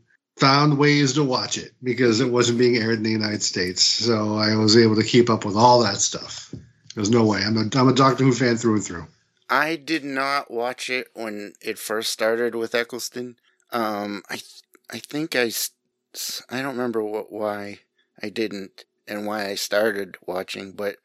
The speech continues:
Speaker 2: I think I started somewhere in the middle of David Tennant's run. And I went
Speaker 1: Mm-hmm.
Speaker 2: back and I watched everything before that, but for some reason I was,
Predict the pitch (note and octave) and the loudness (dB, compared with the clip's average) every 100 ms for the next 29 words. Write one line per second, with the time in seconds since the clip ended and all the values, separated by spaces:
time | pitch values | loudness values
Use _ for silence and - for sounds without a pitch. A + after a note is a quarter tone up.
0 | _ _ _ G#2+ B2+ B2 A2 - A2+ G2+ | _ _ _ -8 -4 0 -2 0 -2 -2
1 | - A#2 A2+ G#2 G2+ G2+ G#2+ G#2 G2 G#2 | -6 -6 -4 -6 -6 -6 -4 -4 -4 -4
2 | G2+ F#2+ - G#2 G2 G2 G2 G2+ G2 _ | -4 -6 -8 -8 -8 -10 -8 -10 -12 _
3 | _ _ - G#2+ G#2+ A2 G#2+ A#2 A#2 A2+ | _ _ -8 -4 -2 -2 2 4 4 0
4 | F#2+ G2 G2 G2 - - - _ _ _ | -8 -8 -8 -8 -8 -10 -12 _ _ _
5 | _ G#2+ F#2+ F#2+ - G2+ G2 F#2+ G#2+ F#2+ | _ -8 -8 -8 -10 -10 -10 -10 -6 -4
6 | F#2+ F2 F2 - F2+ F2+ _ _ _ _ | -4 -4 -6 -10 -12 -12 _ _ _ _
7 | G2+ G#2+ A#2 A2+ G#2+ F#2+ F#2+ F2+ | -10 -6 -4 -4 -6 -8 -10 -12